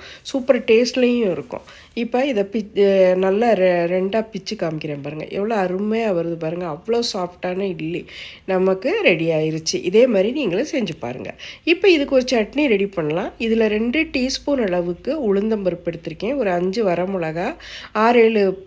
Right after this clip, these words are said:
பல்லு பூண்டு எடுத்திருக்கேன், கொஞ்சம் கருவேப்பிலை எடுத்திருக்கேன், இதுல கொஞ்சோண்டு புளி எடுத்திருக்கேன். அதுக்கப்புறமா இது வறுத்த நில-, இது பீனட்ஸ், அதாவது நிலக்கடலை இது எடுத்திருக்கேன். இது ஹாஃப் பகுதி எடுத்தீங்கன்னாக்கா, ஒரு பகுதி அளவுக்கு தேங்காய் துருவி எடுத்துக்குங்க.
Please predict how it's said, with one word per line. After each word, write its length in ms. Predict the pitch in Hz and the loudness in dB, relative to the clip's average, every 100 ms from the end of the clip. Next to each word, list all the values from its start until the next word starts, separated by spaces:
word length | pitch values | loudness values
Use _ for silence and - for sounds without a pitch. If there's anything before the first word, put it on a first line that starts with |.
| - 180 | -12 -6
பல்லு 260 | 202 190 190 | 0 2 0
பூண்டு 440 | 190 254 277 262 | 0 -2 0 0
எடுத்திருக்கேன், 600 | 190 175 165 - 240 381 | 0 -2 -6 -4 -4 -2
கொஞ்சம் 460 | - 226 262 381 381 | 0 0 0 -2 0
கருவேப்பிலை 560 | 254 208 214 214 202 185 | 0 2 2 0 0 0
எடுத்திருக்கேன், 640 | 170 - 165 165 226 359 - - - - | 0 -6 -8 -4 -4 -4 -10 -20 -14 -4
இதுல 280 | 247 285 370 | -2 0 0
கொஞ்சோண்டு 560 | 294 262 302 320 339 339 | -2 0 0 0 -2 -2
புளி 240 | 247 247 262 247 | 0 2 2 2
எடுத்திருக்கேன். 580 | 180 - 165 190 247 381 - - - - | -2 -6 -6 -2 -2 -4 -12 -20 -20 0
அதுக்கப்புறமா 640 | 294 349 339 240 226 214 | 0 2 0 0 0 0
இது 440 | 302 262 220 330 330 | -2 0 0 0 2
வறுத்த 640 | 208 277 311 - 349 392 | 2 2 -2 0 0 2
நில-, 560 | 339 220 190 190 180 175 | 0 2 4 4 4 2
இது 340 | 175 180 175 175 | 0 -2 -2 -2
பீனட்ஸ், 460 | 247 208 175 - | 0 2 2 0
அதாவது 220 | 170 202 | 0 0
நிலக்கடலை 600 | 240 196 196 190 156 131 - - - - - | 0 0 -2 -2 -4 -4 -8 -12 -20 -12 -4
இது 400 | 202 202 196 190 190 | 2 2 4 2 2
எடுத்திருக்கேன். 500 | 202 196 165 135 - | 0 0 -4 -6 -6
இது 200 | 233 254 | 2 2
ஹாஃப் 480 | 247 233 254 294 - - | 2 2 2 0 -4 0
பகுதி 380 | 277 277 320 285 | 2 4 4 2
எடுத்தீங்கன்னாக்கா, 800 | 240 254 208 180 160 160 285 220 | 0 -2 -2 -2 -2 -2 -2 4
ஒரு 260 | 226 277 | 4 4
பகுதி 440 | 254 233 220 226 254 | -2 -4 -2 -2 -2
அளவுக்கு 400 | 196 175 294 - | 0 -2 -6 -2
தேங்காய் 440 | 202 165 170 175 | 0 0 -2 -6
துருவி 360 | 175 160 175 269 | -6 -6 -4 -2
எடுத்துக்குங்க. 580 | 180 - 135 135 131 | -4 -6 -12 -10 -8